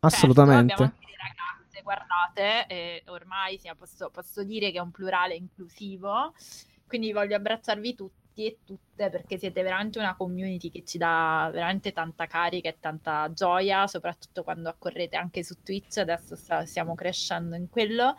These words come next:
Speaker 2: quindi io sono veramente tanto
Speaker 1: Sì,
Speaker 2: contenta.
Speaker 1: sì, sì. Tra l'altro ho notato anche un po', insomma, un paio di follower in più su Twitter. Condi-, continuate, così cresciamo anche lì.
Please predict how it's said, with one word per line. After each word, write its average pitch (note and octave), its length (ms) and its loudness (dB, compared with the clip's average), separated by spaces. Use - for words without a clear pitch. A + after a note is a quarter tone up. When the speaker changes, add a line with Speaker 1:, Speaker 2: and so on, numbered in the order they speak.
Speaker 2:
quindi F#3+ 260 -4
io F#3+ 100 0
sono F3 300 -6
veramente G#3 420 -4
tanto B3 260 -2
Speaker 1:
Sì, G3 60 -2
Speaker 2:
contenta. F3 560 4
Speaker 1:
sì, E3 100 8
sì. - 260 4
Tra A3+ 140 12
l'altro B3 260 12
ho F#3 40 12
notato F3+ 300 12
anche G3 240 12
un F3+ 120 12
po', E3+ 500 12
insomma, D3+ 260 10
un D3+ 80 10
paio E3+ 480 12
di D#3 200 12
follower E3+ 540 12
in D#3 120 12
più D#3+ 240 12
su D#3 180 10
Twitter. G#3 380 12
Condi-, D#3+ 340 10
continuate, F#3+ 880 12
così C#3 220 10
cresciamo C#3+ 480 12
anche D3 180 10
lì. F#3+ 340 12